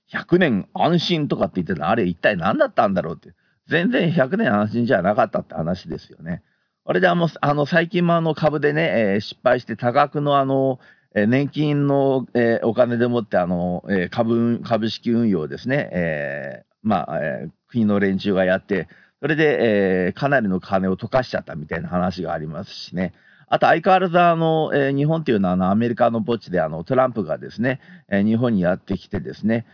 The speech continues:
えー、なんかあの、ラバタ料理かなんか食いに来たんですけれども、えー、その時にですね、えー、ちょっと戦闘機、あの、えー、百五機買ってくれないかって言って、えー、で、安倍総理が、「イエス、高須クリニ-、クリニック」みたいなことを言っちゃってですね、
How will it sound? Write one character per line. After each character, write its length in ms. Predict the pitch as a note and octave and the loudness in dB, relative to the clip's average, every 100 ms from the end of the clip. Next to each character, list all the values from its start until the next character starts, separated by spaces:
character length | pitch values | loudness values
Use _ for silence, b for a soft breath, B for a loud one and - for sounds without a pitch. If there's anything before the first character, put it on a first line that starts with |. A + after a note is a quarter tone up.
| b - | b -4
え 420 | E2+ D2+ D#2+ C#2 | -2 0 -2 -2
ー、 20 | |
な 160 | F#2 G2 | -2 -2
ん 20 | |
か 80 | F#2 | -2
あ 40 | |
の、 120 | E2+ F2+ | 0 2
ラ 100 | G2+ | 2
バ 160 | A2 | 2
タ 140 | A2 G#2+ | 2 2
料 240 | G#2+ G#2+ | 2 2
理 100 | G2 | 0
か 140 | E2+ | -2
な 100 | F2 | -4
ん 40 | F2+ | -4
か 100 | E2+ | -6
食 220 | D#2+ - | -6 -4
い 40 | F#2+ | -4
に 100 | D#2+ | -4
来 80 | - | -4
た 140 | F2 | -4
ん 40 | |
で 60 | D#2+ | -4
す 100 | - | -8
け 100 | - | -10
れ 80 | - | -8
ど 120 | E2+ | -6
も、 180 | E2+ - | -6 -4
え 180 | F#2 E2+ | -4 -4
ー、 20 | |
そ 140 | - | -4
の 80 | A2+ | -2
時 200 | A#2 - | -2 -4
に 120 | D2+ | -8
で 100 | A1+ | -10
す 100 | - | -8
ね、 180 | A#2 A#2+ - B B | -4 -4 -8 B B
え 600 | - F#2 D#2+ D#2+ D2+ C#2 | -2 0 0 0 -2 -2
ー、 80 | F#2+ | -4
ち 80 | F2+ | -6
ょ 20 | |
っ 40 | - | -6
と 140 | G2+ | -4
戦 220 | - A#2 | -2 -2
闘 140 | A2 G#2+ | -2 0
機、 180 | F#2+ | 0
あ 100 | E2+ F2+ | 0 0
の、 420 | F2 E2+ D2+ C2+ | -2 -4 -6 -8
え 580 | F2 D#2 D2 C2+ C2 C#2 _ _ _ _ _ | -8 -6 -6 -8 -12 -16 _ _ _ _ _
ー、 80 | - - _ _ _ _ | -20 -20 _ _ _ _
百 320 | - A#2 G#2 | -8 -6 -2
五 100 | B2+ | -2
機 100 | G#2+ | -4
買 140 | - G2 | -4 -4
っ 20 | |
て 120 | - | -2
く 100 | F#2+ | 0
れ 80 | G2 | 2
な 120 | G2 | 2
い 60 | F#2+ | 2
か 80 | - | 0
っ 60 | |
て 80 | - | -2
言 100 | E2+ | -4
っ 20 | |
て、 280 | - F2+ E2+ _ _ | -2 -4 -4 _ _
え 380 | D2 D#2 D#2 - | -8 -6 -6 -8
ー、 140 | _ _ | _ _
で、 200 | - F3 | 0 2
安 160 | F2 A#2 | 4 2
倍 100 | A#2+ | 2
総 160 | B2 A2+ | 0 0
理 80 | |
が、 120 | F#2+ D#2 | 0 0
「イ 100 | G2+ | 2
エ 120 | D#3 | 2
ス、 120 | - - | -2 -8
高 180 | A2+ | -6
須 160 | C3+ - | -6 -4
ク 80 | D#3+ | -4
リ 60 | |
ニ-、 140 | D3 A2 - | -2 -4 -6
ク 100 | - | -6
リ 120 | C#3 | -2
ニ 100 | A#2 | -2
ッ 40 | E2+ | -4
ク」 200 | - - | -8 -6
み 120 | - | -4
た 80 | A3 | -2
い 20 | |
な 80 | - | -2
こ 80 | - | 0
と 100 | B2 | -2
を 20 | |
言 80 | F2 | -2
っ 40 | |
ち 60 | - | -6
ゃ 20 | |
っ 120 | G2+ | -6
て 80 | G#2 | -6
で 140 | D2 | -6
す 60 | F2 | -4
ね、 180 | F#2+ | -4